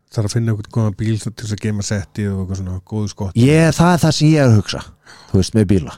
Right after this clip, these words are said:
Speaker 1: Já.
Speaker 2: Station, ég er á Station
Speaker 1: Já, já.
Speaker 2: núna.
Speaker 1: Ég er á Skoda
Speaker 2: Avensis
Speaker 1: átta í.
Speaker 2: Station.
Speaker 1: Já, já.
Speaker 2: Já, þetta er
Speaker 1: Það ver-,
Speaker 2: geggjað.
Speaker 1: þetta verður að vera,
Speaker 2: Þetta er
Speaker 1: verður að vera skott.
Speaker 2: Ég kaupi bara, já,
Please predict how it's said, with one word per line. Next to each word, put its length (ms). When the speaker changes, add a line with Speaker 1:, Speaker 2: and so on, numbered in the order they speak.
Speaker 1:
Já. 100
Speaker 2:
Station, 480
ég 60
er 80
á 80
Station 480
Speaker 1:
Já, 80
já. 60
Speaker 2:
núna. 160
Speaker 1:
Ég 160
er 80
á 80
Skoda 240
Speaker 2:
Avensis 460
Speaker 1:
átta 100
í. 80
Speaker 2:
Station. 240
Speaker 1:
Já, 80
já. 160
Speaker 2:
Já, 240
þetta 0
er 160
Speaker 1:
Það 160
ver-, 160
Speaker 2:
geggjað. 160
Speaker 1:
þetta 160
verður 320
að 60
vera, 280
Speaker 2:
Þetta 180
er 60
Speaker 1:
verður 360
að 60
vera 140
skott. 540
Speaker 2:
Ég 280
kaupi 380
bara, 460
já, 140